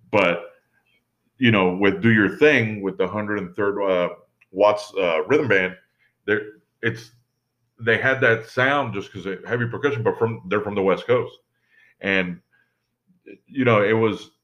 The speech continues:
and they're more considered funk more than anything, but, I mean, that, that's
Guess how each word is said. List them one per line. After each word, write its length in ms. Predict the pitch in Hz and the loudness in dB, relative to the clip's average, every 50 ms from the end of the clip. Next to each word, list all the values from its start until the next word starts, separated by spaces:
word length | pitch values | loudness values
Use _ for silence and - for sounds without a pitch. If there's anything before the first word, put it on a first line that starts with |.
| _ _ _ - 113 - - - 143 147 139 131 - | _ _ _ -20 -20 -20 -20 -20 -18 -18 -16 -12 -8
and 220 | 123 135 135 139 135 | -6 -6 -4 -2 -2
they're 80 | 135 | 0
more 240 | 135 135 143 147 113 | 2 4 4 4 2
considered 500 | 120 117 113 - - 127 123 117 110 - - - | 0 -2 -4 -2 0 0 2 2 0 -2 -2 -2
funk 320 | 117 120 117 120 117 - 104 | 0 0 0 0 -2 -6 -6
more 180 | 104 113 113 | -4 -2 -2
than 140 | 107 107 110 | -2 -2 -4
anything, 400 | 113 117 123 110 123 131 120 95 | -4 -4 -4 -4 -6 -6 -6 -2
but, 380 | 92 104 98 90 - - - - _ _ _ _ _ _ _ _ _ _ _ - | 0 2 2 2 0 -4 -12 -20 _ _ _ _ _ _ _ _ _ _ _ -8
I 80 | 110 | -6
mean, 180 | 104 101 98 98 | -6 -4 -2 0
that, 260 | 104 104 110 - - | 2 0 0 0 0
that's 360 | 104 110 113 117 117 - - | 0 2 2 2 0 -4 -14